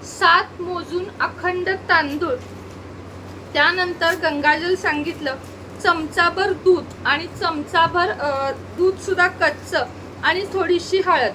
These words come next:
आता पुन्हा साहित्य सांगते, तांब्याचा, स्वच्छ तांब्या, कृपया विचारू नका स्टीलचा चालेल का, तांब्याचाच घ्यायचा आहे. सूर्य बलवान होईल,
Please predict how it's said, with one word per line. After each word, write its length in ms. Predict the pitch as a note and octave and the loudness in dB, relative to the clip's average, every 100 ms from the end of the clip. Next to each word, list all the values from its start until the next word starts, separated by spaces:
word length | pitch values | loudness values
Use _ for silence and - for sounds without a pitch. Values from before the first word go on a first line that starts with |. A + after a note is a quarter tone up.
| - | -4
आता 200 | C4 E4 | 0 0
पुन्हा 420 | E4 F4 F4+ F#4+ | 0 -4 0 0
साहित्य 480 | G4+ F#4+ F#4 - F4+ | 2 2 2 -2 -2
सांगते, 640 | F4+ D#4+ D4 D4 D4 - - - - | 0 -2 -2 -4 -4 -12 -16 -8 4
तांब्याचा, 680 | E4+ E4 F4 F4+ - F#4+ | 4 4 2 2 4 0
स्वच्छ 440 | G#4 G4 E4 - F4+ | 0 -2 -4 -4 -6
तांब्या, 480 | F4 E4+ D4 B3 A#3+ | 2 2 2 -4 -8
कृपया 580 | - F4+ F4+ - E4+ | -6 -6 -4 2 2
विचारू 440 | F#4+ F#4 F#4+ E4+ F4+ | 4 0 2 0 0
नका 380 | F4 E4 D#4+ D#4 | -4 -2 2 0
स्टीलचा 640 | E4 - E4 E4 D4+ E4+ E4 | 0 -8 -6 -6 -2 0 0
चालेल 440 | G4 D#4 C4+ C#4 | 0 0 -2 -6
का, 180 | - A#3 | -4 -6
तांब्याचाच 920 | - E4 C#4+ C#4+ C#4+ D#4 - F4 F4 | 0 2 2 0 -2 0 2 2 2
घ्यायचा 360 | F4+ D#4+ D#4+ D4+ | -2 -2 2 2
आहे. 220 | D#4 F#4 | 2 -4
सूर्य 440 | - F4+ E4+ F4 E4 | -6 -4 -2 -2 0
बलवान 360 | D#4+ D4+ D4+ | 0 0 0
होईल, 180 | D4+ E4 | -2 -6